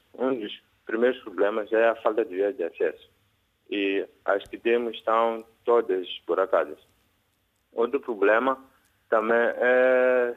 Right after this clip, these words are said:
são as várias estratégias que o Estado, o governo tem, mas nunca são postas em prática. Quase que nenhuma delas é cumprida à risca. E sempre vai se tendo novas estratégias, não são implementadas.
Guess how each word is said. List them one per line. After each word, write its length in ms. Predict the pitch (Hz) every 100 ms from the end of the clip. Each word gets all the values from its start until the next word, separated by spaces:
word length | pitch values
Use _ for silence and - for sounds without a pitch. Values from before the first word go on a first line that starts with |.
| -
são 180 | 139 135
as 160 | 107
várias 280 | 101 107 123
estratégias 600 | - 107 98 110 95 90 -
que 340 | 101 95 87 _
o 140 | 95 95
Estado, 580 | - - 104 101 90
o 20 | 82
governo 420 | 87 87 95 95
tem, 280 | 104 104 107 _ _ _ _
mas 180 | - 104
nunca 460 | 104 110 127 127 127
são 160 | 117 113
postas 300 | 123 123 104
em 140 | 110
prática. 500 | 110 104 - - - _ _ _ _ _ _ _ _
Quase 300 | - 127 101
que 520 | 98 110 104 101 101 - 101
nenhuma 420 | 107 113 127 107
delas 320 | 95 107 90
é 100 | 95
cumprida 540 | 95 92 92 92 80
à 20 | 80
risca. 340 | 87 - - _ _ _ -
E 100 | 90
sempre 340 | - 113 113 98
vai 240 | 90 107
se 180 | - 104
tendo 260 | 98 104 98
novas 420 | 101 85 85 82
estratégias, 680 | - 85 - 101 104 104 98 - _ _ -
não 160 | 95 92
são 360 | 104 101 98
implementadas. 680 | 92 90 90 85 87 76